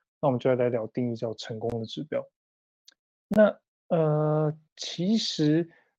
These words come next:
在蛮多的时候，我们进到这一 part，就是接下来要讲到一个比较大的观念，叫北极星指标。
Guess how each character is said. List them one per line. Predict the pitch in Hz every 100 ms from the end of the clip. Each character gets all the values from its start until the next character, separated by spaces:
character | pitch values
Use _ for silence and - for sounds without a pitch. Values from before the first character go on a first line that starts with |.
| _
在 | - 190
蛮 | 147 123
多 | 131 147
的 | 127
时 | - 110
候， | - 127
我 | 113 110
们 | 113
进 | 113 135
到 | 131 127
这 | 117
一 | 107
part， | - 117 107
就 | 107 120
是 | 120 113
接 | - 131
下 | 135 110
来 | 110
要 |
讲 | 120 104
到 | 113
一 | 113
个 | 113
比 | 107
较 | 110
大 | - 110
的 | 107
观 | 117
念， | 117 110
叫 | 113
北 | 104 107
极 | 101 107
星 | 113 113
指 | - 135
标。 | - -